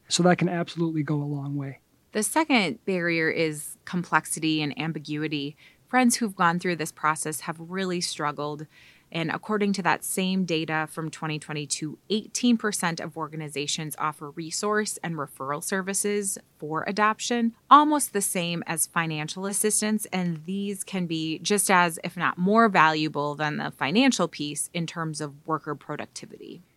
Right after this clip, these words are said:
Speaker 1: Yeah, a huge part of this can be leave offerings. Um, we have a long list of paid and unpaid leaves from that employee benefits survey again.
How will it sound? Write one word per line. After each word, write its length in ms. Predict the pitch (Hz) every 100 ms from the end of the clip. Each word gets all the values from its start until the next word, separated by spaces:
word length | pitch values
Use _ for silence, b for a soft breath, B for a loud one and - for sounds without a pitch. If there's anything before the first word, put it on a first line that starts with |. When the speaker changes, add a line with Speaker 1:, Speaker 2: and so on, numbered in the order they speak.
| _
Speaker 1:
Yeah, 200 | - 185
a 40 | 160
huge 360 | 147 233 175
part 200 | - 196
of 100 | 180
this 160 | 165 160
can 220 | - 170
be 180 | 156 156
leave 340 | 156 165 170
offerings. 800 | 151 143 139 156 147 143 139 - -
Um, 340 | 175 151 147 160
we 100 | 196
have 100 | 185
a 40 | 165
long 400 | 175 190 196 180
list 240 | 185 -
of 160 | 160 -
paid 240 | 180 175
and 100 | 165
unpaid 440 | 190 170 - 170 170
leaves 420 | 170 170 170 160
from 240 | - 165
that 380 | 160 156 147 - - -
employee 300 | 175 175 165
benefits 380 | 165 165 160
survey 300 | - 170 165
again. 340 | 160 165 185